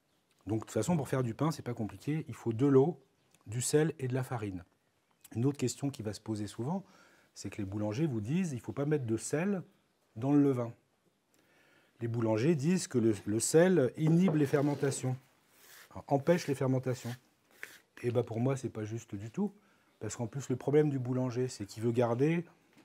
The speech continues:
tout le temps au frigo un levain qui est en pleine force de croissance, riche en levure. Alors le problème, c'est qu'il va toujours trop loin. Il s'écroule, il devient acide, alors on en jette la moitié, on remet de l'eau, et cetera, pour qu'il reste dans cette force de, de, de pousse, qui est très levure en plus,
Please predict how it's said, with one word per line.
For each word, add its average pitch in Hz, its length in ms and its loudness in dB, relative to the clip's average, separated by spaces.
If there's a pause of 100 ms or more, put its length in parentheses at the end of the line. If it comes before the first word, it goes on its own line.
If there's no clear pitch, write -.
(160)
tout 170 120 -4
le 156 60 -2
temps 160 140 -2
au 147 80 2
frigo 143 500 0 (440)
un 127 120 -2
levain 131 380 2
qui - 160 -6
est - 20 -2
en 110 80 -4
pleine 139 220 -2
force 139 220 -6
de 120 80 -2
croissance, 117 580 -12 (340)
riche 139 320 -2
en 131 80 0
levure. 127 440 0 (300)
Alors 101 100 -8
le - 20 -8
problème, 165 200 2
c'est - 100 -6
qu'il - 100 -12
va 104 80 -6
toujours 151 260 -8
trop - 140 -4
loin. 143 240 0 (400)
Il 104 80 -12
s'écroule, 160 460 0
il 123 40 -2
devient 110 220 -2
acide, 120 340 -4
alors 113 200 -2
on 113 100 2
en 110 80 2
jette 117 240 -4
la 110 60 -4
moitié, 139 460 -2 (280)
on 123 100 2
remet 110 300 2
de 123 80 -6
l'eau, 180 300 4
et 127 80 -2
cetera, 123 320 -4
pour - 180 -10
qu'il 131 140 0
reste 165 480 -4 (420)
dans 135 220 0
cette 131 180 -2
force 131 300 -6
de, 113 340 0
de, 110 120 -2
de 98 180 -6
pousse, - 460 0 (420)
qui - 100 -2
est 110 80 -4
très 208 200 2
levure 170 480 4
en 131 80 -4
plus, - 380 -12